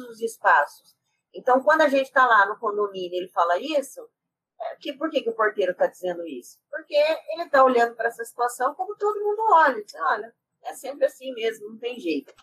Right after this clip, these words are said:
E aí você falou de uma outra coisa, que é a angústia que dá a gente diante de tudo isso.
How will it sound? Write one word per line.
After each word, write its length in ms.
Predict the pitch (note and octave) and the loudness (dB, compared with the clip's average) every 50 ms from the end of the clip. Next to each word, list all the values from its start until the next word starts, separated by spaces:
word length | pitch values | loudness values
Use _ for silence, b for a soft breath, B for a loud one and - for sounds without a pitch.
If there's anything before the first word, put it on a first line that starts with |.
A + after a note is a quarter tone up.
| b b b b b b | b b b b b b
E 80 | - A#3+ | 4 6
aí 160 | B3 B3+ C#4+ | 6 6 6
você 240 | C4+ D#4+ D#4 D4+ C#4+ | 4 2 2 2 2
falou 320 | C#4+ C4 A3 A3+ G#3+ G#3 | 4 4 4 4 4 2
de 80 | G3+ G#3+ | 2 2
uma 180 | G3 F#3 F#3+ G#3 | 2 2 6 6
outra 320 | C4 E4+ F#4 - A3+ G#3+ | 6 6 4 2 0 -2
coisa, 320 | - - B3 B3+ B3+ B3+ | 0 2 4 4 4 2
que 120 | - - A#3+ | 0 0 2
é 60 | A#3+ | 2
a 60 | B3+ | 4
angústia 600 | C4+ C#4 C4 A#3 A3 C#4 D#4+ F4 E4 - - A4+ A3+ _ | 2 2 -2 -2 -4 -2 -2 -2 -4 -4 -12 -18 -20 _
que 120 | _ F#3 | _ -6
dá 440 | - - G#3 A3+ A#3+ A#3 G#3+ - - | 0 2 6 6 6 6 6 4 0
a 80 | G3 G#3+ | -2 -2
gente 380 | G3+ A3+ A3+ A#3 A#3 - - _ | -2 -4 -8 -8 -10 -12 -20 _
diante 440 | - B3 A#3 A#3 A#3+ A#3+ _ _ | -10 -4 -4 -4 -4 -6 _ _
de 140 | _ - _ | _ -20 _
tudo 240 | _ - - B3+ C5+ | _ -12 -8 -6 -6
isso. 320 | C5 A4+ G#4 G4+ - - | -4 -4 -4 -6 -8 -14